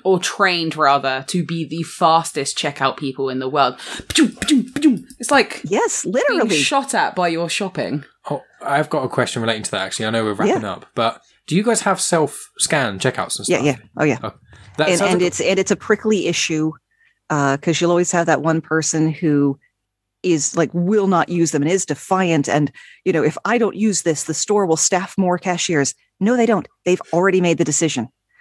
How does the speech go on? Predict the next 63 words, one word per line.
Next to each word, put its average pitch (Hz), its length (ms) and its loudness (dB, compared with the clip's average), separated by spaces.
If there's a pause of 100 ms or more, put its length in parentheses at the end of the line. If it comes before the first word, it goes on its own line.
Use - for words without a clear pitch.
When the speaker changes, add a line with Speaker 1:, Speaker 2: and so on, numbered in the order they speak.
(100)
Speaker 2:
By 165 100 2
the 175 100 0
time 233 280 0
the 233 60 0
self-checkout 196 680 -2 (440)
machine 190 480 2
is 160 140 2
there, 175 400 -2 (880)
they 202 220 2
have 190 120 2
already 170 280 4
cu-, - 180 -4 (100)
uh, 147 200 0
cut - 220 -2
the 151 120 2
hours. - 400 -2 (300)
So 151 240 2
Speaker 1:
Do 143 140 4
they, 381 140 -4 (200)
do 285 100 -4
they 311 120 -2
still 339 160 0
Speaker 2:
just 311 100 0
Speaker 1:
have 262 60 -2
Speaker 2:
use 226 100 -4
it. - 20 -2
Speaker 1:
people 254 320 -2
that, 208 280 -2 (240)
that, 180 200 -4
'cause - 300 -8 (240)
pe-, 233 100 -4
there 226 160 0
were 226 80 0
people 220 320 -4
that, 170 180 -6
like 175 140 -4
a 180 60 -6
bag 233 340 2
boy, 92 240 -2
wasn't 143 220 -4
there? 170 160 0
Isn't 208 140 -2
that, 180 180 0
like, 180 100 -2
a 185 60 -6
thing? 196 440 -2
Do 196 120 -4
they 202 100 0
still 208 200 -2
have 202 100 0
Speaker 2:
Uh, - 60 -6
Speaker 1:
people 233 160 2 (120)
Speaker 2:
that's 214 80 0
Speaker 1:
where 202 120 4
they 190 260 2
put - 240 -6
your 170 120 -4
groceries 170 540 -2
in 156 140 -2
the 151 60 -4
bag 143 280 0
for 135 240 -4
you? 240 200 -4